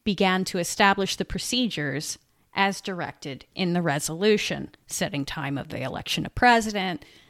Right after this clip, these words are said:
the delegates, et cetera. As Michael Farris summarizes in his article, the ratification may have failed in some states,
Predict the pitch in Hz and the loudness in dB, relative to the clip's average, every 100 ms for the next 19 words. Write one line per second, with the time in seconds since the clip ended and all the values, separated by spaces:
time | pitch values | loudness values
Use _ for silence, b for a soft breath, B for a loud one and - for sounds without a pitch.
0 | B 165 - 180 170 170 156 - - - | B -2 6 6 6 2 0 -4 -8 -6
1 | - 147 110 85 104 - _ _ _ _ | -2 0 0 -2 -4 -8 _ _ _ _
2 | - - 277 294 226 220 202 185 - 190 | 0 6 6 6 4 4 4 4 6 6
3 | 170 - 208 190 170 160 175 165 160 156 | 6 6 4 6 6 6 4 2 0 0
4 | 151 - 208 208 196 - 139 b b b | -2 2 4 4 2 -2 -4 b b b
5 | b - 214 220 240 320 311 - 208 208 | b 0 4 6 6 4 0 2 4 4
6 | 180 170 139 139 170 - 285 269 131 - | 2 -2 -4 -6 -8 0 2 4 0 -8
7 | - - _ - 175 - 127 123 - 104 | -18 -20 _ -4 -2 -2 -6 -8 -8 -10
8 | 127 - | -10 -10